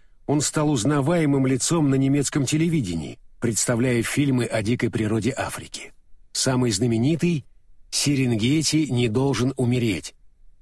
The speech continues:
За него Бернард в тысяча девятьсот шестидесятом году получил премию «Оскар» в номинации за лучший документальный фильм. В фильме отражена работа Гржимика по составлению карты миграции стад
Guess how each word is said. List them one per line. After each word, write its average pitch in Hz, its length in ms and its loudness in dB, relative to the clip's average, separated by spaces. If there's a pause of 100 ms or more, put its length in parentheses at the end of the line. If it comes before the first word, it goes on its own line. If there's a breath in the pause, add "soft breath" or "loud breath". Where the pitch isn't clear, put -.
За 131 200 0
него 170 280 2
Бернард 156 560 2
в - 80 -8
тысяча 143 320 0
девятьсот 139 400 0
шестидесятом 127 760 0
году 120 380 0 (380)
получил 127 420 0
премию 147 540 2
«Оскар» 151 560 -2 (340)
в 92 100 -6
номинации 120 640 0
за 113 220 0
лучший 131 380 0
документальный 110 720 0
фильм. - 360 -12 (1300)
В - 80 -12
фильме 190 540 0
отражена 156 640 0
работа 156 420 0
Гржимика 135 880 0
по 120 60 -4
составлению 147 760 0
карты 147 480 0
миграции 135 680 0
стад 143 400 0